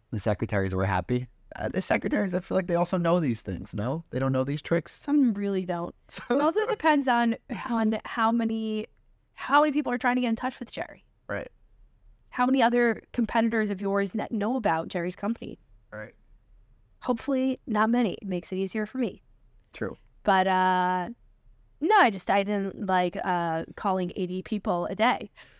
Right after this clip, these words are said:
Speaker 2: <laughs> Didn't, didn't love that. Um, and, like, listening to dial tones was a little triggering for, like, three years after.
Speaker 1: Yeah.
Speaker 2: Um, 'cause that's all I'd hear. But, yeah, marketing too. It's like,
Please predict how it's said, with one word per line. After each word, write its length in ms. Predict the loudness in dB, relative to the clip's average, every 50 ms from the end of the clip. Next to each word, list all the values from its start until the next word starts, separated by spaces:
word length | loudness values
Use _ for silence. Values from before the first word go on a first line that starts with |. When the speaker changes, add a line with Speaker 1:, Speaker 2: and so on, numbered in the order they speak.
| _ _ _
Speaker 2:
<laughs> 640 | 4 4 4 2 _ -2 0 0 2 2 0 0 -2 -2
Didn't, 340 | -2 -2 0 0 -2 -2
didn't 220 | 0 2 2 4 4
love 180 | 4 4 4 4
that. 400 | 4 4 4 4 4 0 -2 -4 _ _ _ _ -6
Um, 480 | -4 -4 -4 -4 -4 -6 -6 -8 -6 -4
and, 140 | -4 -2 0
like, 180 | -2 -2 -2
listening 340 | -4 -4 -4 -2 -2 -2 -2 -2
to 100 | -2 0
dial 320 | 2 2 2 2 0 -2
tones 480 | -2 -2 0 0 0 -2 -4 -8 -8 -4 -2
was 240 | 0 0 0 -2 -2
a 60 | -2
little 220 | 0 2 0 0
triggering 540 | 0 -2 -4 -2 -2 -2 -2 -2 -2 -4 -4
for, 140 | -4 -4 -2
like, 180 | -2 -2 -4 -6
three 220 | -8 -8 -6 -4
years 280 | -4 -2 -2 -2 -2 -2
after. 440 | -2 -2 -4 -4 -6 -8 -8 -10 -8 -6
Speaker 1:
Yeah. 240 | -4 -2 -2 -2 -4 -10 -18 -20 _ _ -20 -20 -20 _ -20 -20 _ -2
Speaker 2:
Um, 560 | 2 2 2 2 0 -4 -6 -8 -8 -10 -10 -10 _ -8
'cause 120 | -6 -4
that's 220 | -2 -2 -2 -2 -4
all 80 | -6
I'd 140 | -6 -6 -8
hear. 280 | -10 -10 -12 -12 -14 -16 _ _ _
But, 440 | 2 2 4 4 2 0 0 -2 -4 _ -18 _ _ _ _ _ _ _ _ _ -20 -20 -20 -20 _ _ _ -20 _ _ _ _ _ _ _ _ _ _ -2
yeah, 80 | -2 -2 -2 -2
marketing 300 | -4 -2 0 0 0 0
too. 260 | 0 0 0 0 0
It's 180 | -2 -2 -2 0
like, 440 | 2 2 2 0 -2 -6 -12 -20